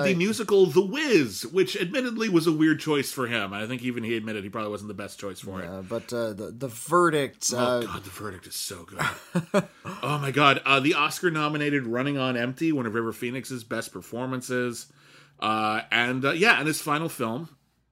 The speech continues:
Speaker 1: uh, in two thousand and seven,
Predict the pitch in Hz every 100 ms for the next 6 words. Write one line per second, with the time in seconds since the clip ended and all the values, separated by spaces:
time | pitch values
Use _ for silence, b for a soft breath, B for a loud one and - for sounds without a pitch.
0 | _ _ _ _ - 117 117 110 110 117
1 | 117 113 135 131 127 117 120 117 - 175
2 | 135 123